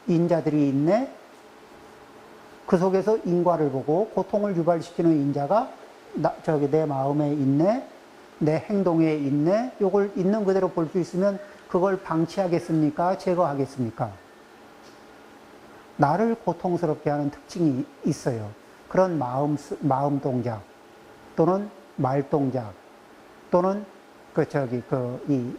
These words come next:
시-, 몸 동작 이런 것들이, 그런 것들이 있고 그런 것이 명확하게 보여요.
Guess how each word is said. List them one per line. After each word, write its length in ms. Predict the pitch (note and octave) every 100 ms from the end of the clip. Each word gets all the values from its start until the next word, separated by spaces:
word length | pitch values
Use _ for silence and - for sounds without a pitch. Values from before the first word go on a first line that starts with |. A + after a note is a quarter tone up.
| -
시-, 160 | - - F4 A4+ - - B3+
몸 280 | - D3+ F3
동작 440 | E3+ D3 C3 B2+ C#3+
이런 200 | G#3 G#3
것들이, 500 | E3+ - C3 D3 C3 G2 - - - -
그런 240 | F#3+ F#3
것들이 420 | E3 E3 F#3+ A#3 -
있고 400 | D#3+ - C3 A2
그런 200 | F3 F#3
것이 280 | F3+ F3+ G3
명확하게 600 | C#3+ D3+ F3 E3+ D#3+ C#3+
보여요. 360 | C3+ G3 E3+